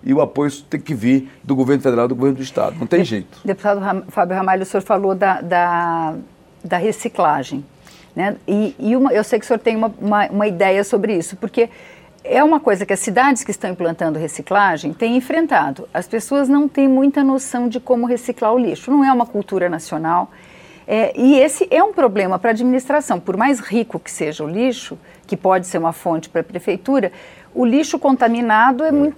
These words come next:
Speaker 2: é, tem dificuldade. Como é que o senhor vê essa questão?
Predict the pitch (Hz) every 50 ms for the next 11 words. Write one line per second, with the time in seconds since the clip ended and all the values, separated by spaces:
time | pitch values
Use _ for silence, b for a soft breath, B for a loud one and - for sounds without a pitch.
0 | - - - - 240 - - 269 247 233 - 269 254 247 - - 285 - - 294
1 | 233 202 180 175 180 196 - 240 262 302 277 - - 254 208 196 202 185 175 180
2 | - 170 - 175 170 - - - 165 160 156